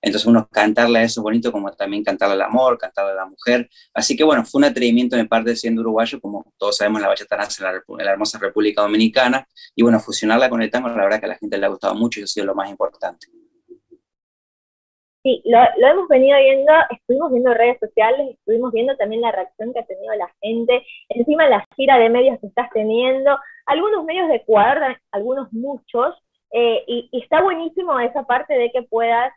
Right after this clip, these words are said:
Speaker 2: eh, llegar tanto, no solo a la radio, sino ahora también los medios digitales que dan la oportunidad, viste, de, de, de esto, de un poquito más de cercanía,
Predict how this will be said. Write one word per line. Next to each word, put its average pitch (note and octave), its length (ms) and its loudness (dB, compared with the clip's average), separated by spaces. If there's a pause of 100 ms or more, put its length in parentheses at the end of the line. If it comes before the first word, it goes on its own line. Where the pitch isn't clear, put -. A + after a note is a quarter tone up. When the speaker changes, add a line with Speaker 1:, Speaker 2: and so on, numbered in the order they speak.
(100)
Speaker 2:
eh, G3+ 440 -6
llegar A3+ 360 0
tanto, C4+ 260 0 (540)
no B3+ 180 -6
solo B3+ 160 0
a A#3+ 60 2
la A3+ 100 2
radio, B3+ 320 -2
sino A3 160 -10
ahora A#3 180 -2
también A3 260 -6
los A3+ 80 -8
medios A3 220 -2
digitales G#3+ 480 -6
que - 60 -8
dan G3 80 -4
la G#3+ 80 -6
oportunidad, F#3+ 520 -4
viste, G3+ 220 -6
de, F3 240 -2
de, F#3 120 0
de G3 120 2
esto, - 320 -10 (320)
de G#3+ 340 -2
un D#4 200 -2
poquito C#4 380 -4
más C4+ 160 -4
de C4 120 0
cercanía, C4 880 0